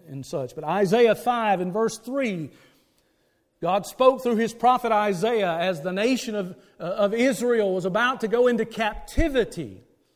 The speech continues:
And the first half of Isaiah deals with the condemnation, uh, that was coming upon them. And the Lord said through His prophet Isaiah, Isaiah five and verse thirteen,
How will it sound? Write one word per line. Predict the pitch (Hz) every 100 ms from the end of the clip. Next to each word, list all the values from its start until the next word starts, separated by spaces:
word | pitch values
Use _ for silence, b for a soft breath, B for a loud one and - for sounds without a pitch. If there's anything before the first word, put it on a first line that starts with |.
| _ _ _
And | 143
the | 113
first | 208 220 220
half | 226 226
of | 214
Isaiah | 220 220 190 240 220
deals | 165 240 247 214
with | 180 190
the | 190
condemnation, | - 214 220 214 208 240 262 - 180 147 - b b
uh, | 170 160
that | 160 185
was | 180
coming | - 233 233 214
upon | 214 240 247 220
them. | 190 165 120 - b b
And | 214 226 226
the | 208
Lord | 220 311 302
said | 214 285 277 277
through | 254 240
His | 233
prophet | - 262 262 247
Isaiah, | 220 220 214 175 240 202
Isaiah | 185 202 226 254
five | - 247 240 226
and | 214
verse | 233 233
thirteen, | - 233 220 254 240 185